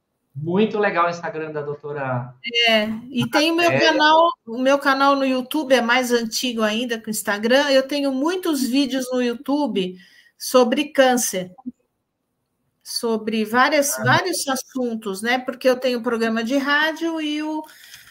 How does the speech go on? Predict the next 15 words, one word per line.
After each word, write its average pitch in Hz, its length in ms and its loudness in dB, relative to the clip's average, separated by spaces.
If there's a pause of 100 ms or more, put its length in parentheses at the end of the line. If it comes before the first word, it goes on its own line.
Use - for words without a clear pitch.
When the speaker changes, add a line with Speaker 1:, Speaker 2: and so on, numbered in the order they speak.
Speaker 2:
e 247 160 -2
o 254 120 4
rádio, 233 1200 -2 (960)
acabo 226 560 0
gravando 247 580 4
muita 285 440 0
coisa 220 400 0
no 208 100 -8
rádio 226 720 -4
e 240 140 -4
colocando 233 720 -4
nas 220 320 -2
redes 220 420 -2
sociais, 180 760 -4
né? 208 260 -8